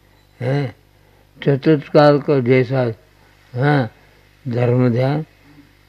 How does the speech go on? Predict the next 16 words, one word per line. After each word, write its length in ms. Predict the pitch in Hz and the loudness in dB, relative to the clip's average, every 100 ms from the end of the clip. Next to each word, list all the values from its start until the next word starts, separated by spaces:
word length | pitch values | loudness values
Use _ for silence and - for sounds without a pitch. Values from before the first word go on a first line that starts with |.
| - | -10
शुक्ल 320 | 135 123 127 117 | -6 -2 0 0
ध्यान, 400 | 127 143 143 135 _ 170 160 - - _ 131 | 0 0 -2 -4 _ -18 -16 -16 -20 _ -4
ये 80 | |
पंचम 520 | 127 139 131 127 135 123 | 0 2 2 4 2 4
काल 260 | 123 117 | 4 4
में 220 | 117 127 127 | 4 6 6
नहीं 320 | 139 135 117 | 6 6 4
है। 100 | 113 - | -4 -12
फिर 320 | - 151 151 131 | 4 8 8 8
भी, 440 | 127 131 151 147 - _ _ _ _ _ - - _ _ _ _ | 8 8 6 2 -8 _ _ _ _ _ -20 -20 _ _ _ _
हैं, 300 | 139 151 131 - _ _ _ _ _ _ _ _ _ _ _ _ - | 0 2 0 -6 _ _ _ _ _ _ _ _ _ _ _ _ 0
धर्म 340 | 131 127 127 | 4 4 4
ध्यान 280 | 123 123 127 | 4 4 2
पंचम 520 | 117 127 117 117 117 | 0 -4 -6 -6 -6
काल 220 | 120 123 120 | -4 -4 -4
अंत 180 | 117 | -6